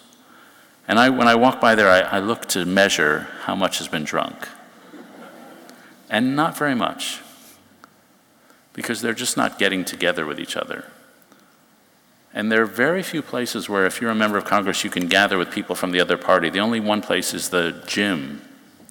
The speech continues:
where they work out. And so they're living very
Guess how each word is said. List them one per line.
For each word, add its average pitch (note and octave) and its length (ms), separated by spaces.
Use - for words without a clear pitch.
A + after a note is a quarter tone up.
where F2+ 100
they E2+ 100
work E2+ 260
out. E2+ 240
And G#2 160
so - 160
they're A#2+ 220
living A#2 480
very G2+ 580